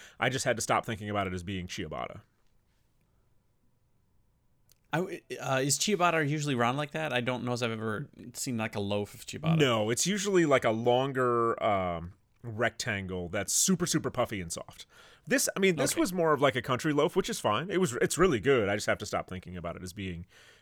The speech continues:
Speaker 1: ciabatta 'cause that's not what it was.
Speaker 2: Um, the, uh, the sugar cookie is what they called it, but it was really more of a shortbread.
Speaker 1: Ah.
Speaker 2: Um,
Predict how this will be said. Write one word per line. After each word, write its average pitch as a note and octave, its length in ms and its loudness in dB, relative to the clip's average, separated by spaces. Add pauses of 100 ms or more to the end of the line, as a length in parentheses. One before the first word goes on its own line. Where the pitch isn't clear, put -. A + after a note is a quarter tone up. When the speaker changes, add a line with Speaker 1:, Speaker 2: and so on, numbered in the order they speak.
Speaker 1:
ciabatta A2+ 500 6
'cause A2 120 -6
that's G#2+ 160 -4
not F2 120 -4
what F2+ 100 -14
it - 60 -16
was. - 260 -14 (1400)
Speaker 2:
Um, G2+ 440 -2 (760)
the, B2 380 2
uh, G#2 240 4 (140)
the A2 480 0 (300)
sugar D#3+ 380 2
cookie A2+ 420 -4
is - 120 -10
what A2+ 180 -2
they A2+ 80 -2
called A2 240 0
it, G2+ 40 -6
but A2 60 -2
it B2 40 0
was B2 120 -2
really C#3 160 4
more B2 120 2
of G#2 60 0
a G#2 60 0
shortbread. A#2+ 460 -2 (100)
Speaker 1:
Ah. D#2+ 140 -4 (520)
Speaker 2:
Um, G2+ 280 -2